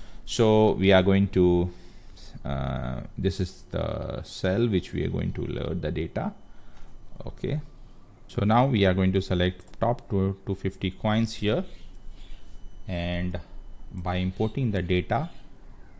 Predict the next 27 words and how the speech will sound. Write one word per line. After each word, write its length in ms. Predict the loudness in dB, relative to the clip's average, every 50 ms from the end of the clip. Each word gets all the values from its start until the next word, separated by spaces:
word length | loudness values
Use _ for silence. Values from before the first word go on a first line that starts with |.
| -16 -12 -10
uh, 320 | -8 -6 -6 -6 -6 -8 -8 -6
I 220 | -4 -2 -2 -2
can 720 | -2 -2 -4 -2 -2 -2 -2 -4 -4 -4 -6 -6 -8 -10 -10 -14 -16 -20 -20 -20 -16 -12
select 420 | -6 -2 0 2 2 2 4 4
the 80 | 2 2
table 420 | 2 2 0 0 0 0 0 0
row 400 | 0 -2 -2 0 0 0 -2 -2 -4 -6
here, 260 | -6 -4 -4 -4 -6 -8 -10 -16 -16 -12 -10
uh, 280 | -8 -8 -6 -6 -8 -8 -10 -10 -6
row 240 | -4 -2 0 0 0
and 160 | 0 -2 -4
column. 360 | -4 -4 -2 -2 -2 -2 -2 -4
I'm 160 | -4 -4 -2
going 180 | -2 -2 -2 -2
to 260 | -2 -2 -2 -2 -4 -6
start 320 | -6 -4 -2 -2 -2 -2 -4 -6 -8 -4
with, 300 | -2 -2 -2 -2 -4 -10 -10 -8
uh, 160 | -6 -4 -4
this, 600 | -2 -2 -4 -4 -4 -6 -10 -12 -14 -16 -16 -16 -18 -18 -16 -12 -6
uh, 60 | -4
different 340 | -4 -4 -2 -4 -6 -6 -4
sheet, 320 | -4 -2 -2 -2 -2 -6 -10 -16 -16 -16 -14 -14 -14 -14 -12 -8
and 240 | -4 -2 -2 0 0
I'm 180 | 0 -2 -2 -2
showing 420 | -2 -2 -2 0 2 2 2 2 0
the 60 | 0
co-, 400 | -2 -4 -6 -6 -4 -6 -8